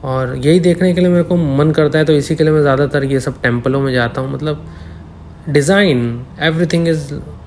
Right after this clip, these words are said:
make you feel very better if you see the design and something infrastructure। देखो, इधर का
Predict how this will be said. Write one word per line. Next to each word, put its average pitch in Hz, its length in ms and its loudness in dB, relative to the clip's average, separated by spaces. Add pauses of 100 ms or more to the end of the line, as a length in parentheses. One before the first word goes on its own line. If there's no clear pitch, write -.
(120)
make 143 280 0
you 156 100 0
feel 143 360 -2
very 135 240 2
better 117 240 -2
if 120 220 -6
you 139 60 -4
see 135 200 -6
the 127 120 -4
design 127 520 -2
and 123 220 -4
something 123 420 -6 (120)
infrastructure। 123 680 -6
देखो, 123 280 -4
इधर 139 200 -2
का 147 280 -6